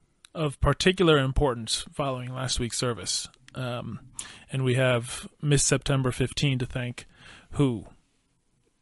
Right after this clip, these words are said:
gave you the support of sharing that she, too,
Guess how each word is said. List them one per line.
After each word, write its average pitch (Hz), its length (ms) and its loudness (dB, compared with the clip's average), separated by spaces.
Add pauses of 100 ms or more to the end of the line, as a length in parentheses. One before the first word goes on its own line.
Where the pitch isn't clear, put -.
gave 151 240 4
you 156 180 4
the 131 360 2 (220)
support 151 600 4 (120)
of 135 160 -2
sharing 143 360 4
that 123 120 -2
she, 170 300 4
too, 160 400 2